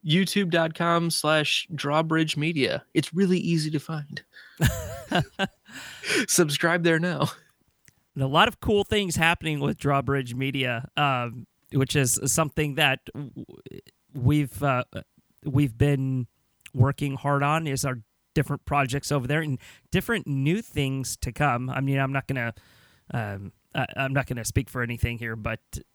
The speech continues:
Speaker 2: you know, w-, there's just a lot of cool things in store. Um, and I say that because I'm actively working on a project over there that hopefully soon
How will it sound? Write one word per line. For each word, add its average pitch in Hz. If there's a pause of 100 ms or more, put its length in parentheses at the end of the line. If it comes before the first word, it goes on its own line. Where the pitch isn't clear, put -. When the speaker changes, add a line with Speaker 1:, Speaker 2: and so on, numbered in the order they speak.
(140)
Speaker 2:
you 127
know, 123
w-, 123
there's 139
just 147
a 139
lot 127
of 113 (280)
cool 156
things 131
in 127
store. 120 (440)
Um, 110
and 139
I 143
say 175
that 143
because 135
I'm 139
actively 139
working 135
on 127
a 135
project 123
over 127
there 131
that 123 (280)
hopefully 196
soon 131